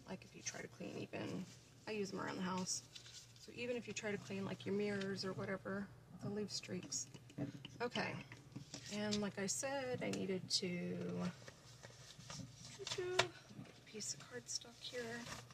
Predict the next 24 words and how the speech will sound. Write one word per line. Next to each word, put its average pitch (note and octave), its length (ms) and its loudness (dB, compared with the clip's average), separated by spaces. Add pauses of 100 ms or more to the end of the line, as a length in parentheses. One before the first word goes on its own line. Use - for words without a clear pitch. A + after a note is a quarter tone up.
(2250)
If G3 160 -6
you're F#3+ 80 -2
worried G#3 180 0
about G3+ 140 2
your G3 80 -2
gel G#3 280 4
pen, G3+ 400 4 (160)
scribble G3+ 360 -2
on G3+ 100 2
your F#3+ 100 2
finger, B3+ 360 4
it'll A3 100 4
help F#3 240 0
it - 100 -6
flow. G#3+ 420 6 (200)
This - 180 -2
one F#3+ 420 4 (880)
typically - 320 -4
doesn't E3+ 220 -4
have F3+ 160 2
any F3 180 2
issues. F3+ 460 0 (1300)
It's - 80 -10
a F3 80 -6